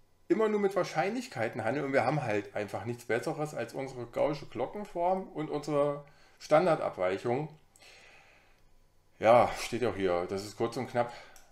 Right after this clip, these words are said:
das Beste, was wir zum Arbeiten haben. Ja, was sind denn jetzt diese Fat Tails?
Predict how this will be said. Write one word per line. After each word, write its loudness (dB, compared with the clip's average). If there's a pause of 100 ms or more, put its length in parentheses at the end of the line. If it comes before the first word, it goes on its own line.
(140)
das -10
Beste, -4
was 0
wir -4
zum -10
Arbeiten 0
haben. -2 (420)
Ja, 4
was 6
sind 2
denn 2
jetzt -2
diese -8
Fat -2
Tails? -8